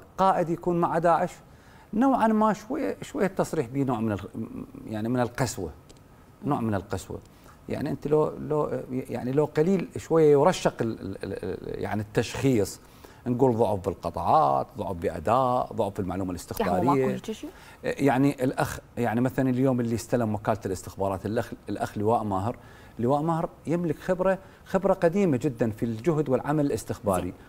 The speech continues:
Speaker 1: وهو تو نستلم ترى، ما، حتى ما يعاب عليه هذا، لأن ما صار له أسبوعين من استلم. لذلك نحن نتكلم عن الجهد الاستخباري والمخابراتي والأمني وقاطع المسؤولية. قاطع المسؤولية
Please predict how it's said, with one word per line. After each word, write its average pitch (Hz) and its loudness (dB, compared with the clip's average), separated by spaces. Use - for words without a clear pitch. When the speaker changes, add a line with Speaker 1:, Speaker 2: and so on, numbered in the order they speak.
Speaker 1:
وهو 180 4
تو 214 6
نستلم 101 0
ترى، 95 -2
ما، 127 0
حتى - -2
ما 135 4
يعاب 110 2
عليه 104 -2
هذا، 104 -2
لأن 113 -2
ما 151 4
صار 139 4
له 131 0
أسبوعين 127 0
من 101 2
استلم. 87 -6
لذلك 208 8
نحن 185 4
نتكلم 220 4
عن 180 0
الجهد 175 2
الاستخباري 113 0
والمخابراتي 101 0
والأمني 101 0
وقاطع - 0
المسؤولية. 110 0
قاطع 180 -4
المسؤولية 139 2